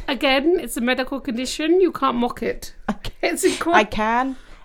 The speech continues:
Speaker 2: and will.
Speaker 1: Oh.
Speaker 2: No, it looks painful.
Speaker 1: It's pressure.
Speaker 2: But it also looks disgusting.
Speaker 1: Yeah, it's, it, well, it's, it's on my
Speaker 2: It's 'cause
Speaker 1: face.
Speaker 2: it's your eyes, and that's where I look at. So now I don't know where else to look.
Speaker 1: <laughs> There's a lot of few other things on my face you can look at.
Speaker 2: I
Speaker 1: I've got,
Speaker 2: can't talk
Speaker 1: I've got
Speaker 2: to you
Speaker 1: a,
Speaker 2: whilst looking at your nose.
Speaker 1: I've got a nose, I've got cheeks.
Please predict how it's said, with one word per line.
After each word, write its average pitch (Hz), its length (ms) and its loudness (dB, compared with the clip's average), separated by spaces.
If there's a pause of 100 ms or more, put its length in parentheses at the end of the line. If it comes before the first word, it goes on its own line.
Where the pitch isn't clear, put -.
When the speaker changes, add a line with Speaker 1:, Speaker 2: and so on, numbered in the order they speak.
Speaker 2:
and 226 260 2
will. 156 540 0
Speaker 1:
Oh. 233 680 2
Speaker 2:
No, 160 140 0
it 220 140 0
looks 320 180 -6
painful. 196 560 -4
Speaker 1:
It's 370 100 -2
pressure. 349 380 4
Speaker 2:
But 233 120 6
it 220 60 2
also 226 200 0
looks 208 160 -2
disgusting. 139 580 -2 (560)
Speaker 1:
Yeah, 262 340 8
it's, 233 260 0
it, 440 240 -10
well, 285 200 2
it's, 302 140 -4 (160)
it's 339 200 -4
on 359 140 2
my 294 180 4
Speaker 2:
It's - 100 -6
'cause 247 140 0
Speaker 1:
face. - 80 -2
Speaker 2:
it's 359 100 -4
your 359 120 2
eyes, 208 400 2
and 185 120 -8
that's 247 160 -4
where 233 180 0
I 220 80 2
look 226 240 -2
at. 151 300 -4
So 208 160 -4
now 220 180 2
I 220 60 4
don't 220 100 0
know 214 120 -4
where 196 240 4
else 185 180 2
to 175 140 -8
look. 147 440 -2
Speaker 1:
<laughs> - 600 -4
There's 320 120 0
a 370 60 4
lot 466 160 4
of - 80 -10
few 392 160 2
other 339 300 4
things 202 360 -4
on 190 80 -2
my 185 120 0
face 180 260 -4
you 202 80 -8
can 190 240 0
look 185 180 -4
at. - 160 -6
Speaker 2:
I 214 40 2
Speaker 1:
I've 226 100 -2
got, 359 260 0
Speaker 2:
can't - 120 -12
talk 349 160 6
Speaker 1:
I've - 40 -4
got 254 80 6
Speaker 2:
to - 60 4
you 302 40 0
Speaker 1:
a, 285 40 -2
Speaker 2:
whilst 269 180 2
looking 262 220 -4
at 247 60 -6
your 240 120 0
nose. 214 340 -2
Speaker 1:
I've 240 80 -8
got 247 100 0
a 202 60 2
nose, 233 380 4
I've 226 80 -4
got 196 140 -2
cheeks. - 680 -4